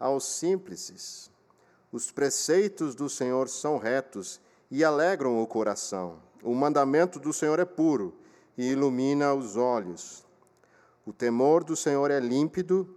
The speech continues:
e permanece para sempre. Os juízos do Senhor são verdadeiros e todos igualmente justos.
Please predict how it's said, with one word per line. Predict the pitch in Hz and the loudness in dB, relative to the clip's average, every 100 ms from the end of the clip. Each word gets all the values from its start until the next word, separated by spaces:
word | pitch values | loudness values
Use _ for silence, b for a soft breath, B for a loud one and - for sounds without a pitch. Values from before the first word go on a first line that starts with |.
| - | -12
e | 120 | -12
permanece | - 131 127 113 110 127 127 - | -2 0 2 0 0 0 0 -4
para | 120 127 127 135 | -2 0 0 0
sempre. | - 151 151 - - _ b b b b b - | -2 -2 -2 -8 -18 _ b b b b b -6
Os | 131 113 | -6 -4
juízos | 123 139 175 170 151 | 0 6 6 6 2
do | 131 151 | -2 -2
Senhor | - 139 139 151 | 0 0 2 0
são | - 151 127 | 0 -2 0
verdadeiros | 123 147 151 147 117 110 95 92 - - _ - | 0 2 0 0 0 -2 -4 -8 -10 -16 _ -8
e | 120 | -8
todos | - - 156 165 160 170 156 - | -8 0 2 2 2 -2 -2 -8
igualmente | 147 156 165 135 139 120 120 131 131 135 | -8 -4 -2 0 0 2 0 -2 -4 -10
justos. | 104 123 135 - - 80 - - | -6 -6 -6 -10 -18 -18 -20 -20